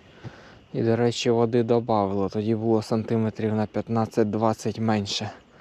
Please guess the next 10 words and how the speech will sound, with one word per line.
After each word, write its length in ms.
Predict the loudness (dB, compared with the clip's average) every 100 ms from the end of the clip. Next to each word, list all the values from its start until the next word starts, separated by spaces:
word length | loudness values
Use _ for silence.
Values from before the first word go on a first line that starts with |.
| -20 -20 -20 -20 _
Коли 320 | 0 2 2
ми 140 | 0
тут 180 | -2 -8 -12
зняли, 460 | -14 -2 2 2 2
навірно, 440 | 0 0 0 0
випусків 680 | 0 0 -2 -16 -2 0 0
п'ять 360 | 0 -2 -2 -4 -6
<laughs> 140 | -6 -4
з 160 | -2
нанощучками. 920 | 0 0 0 -2 -4 -6 -6 -4 -2